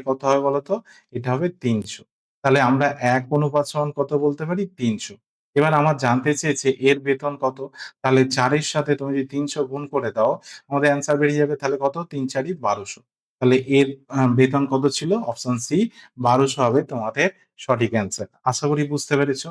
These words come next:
নেক্সট, পরের অঙ্কে যাই। দেখো কি বলেছে, একটি বিদ্যালয়ে একটি শ্রেণীতে একদল ছাত্র মোট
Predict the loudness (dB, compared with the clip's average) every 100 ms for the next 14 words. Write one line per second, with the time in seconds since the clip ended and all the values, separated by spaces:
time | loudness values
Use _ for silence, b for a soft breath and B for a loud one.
0 | -18 _ _ _ 0 2 2 -2 -8 -12
1 | -4 0 2 2 0 -4 -6 -10 _ _
2 | _ 0 0 2 2 2 2 0 -2 -2
3 | -2 0 2 2 0 -2 -8 -2 -2 0
4 | 0 2 0 0 -4 -4 -4 -2 0 -2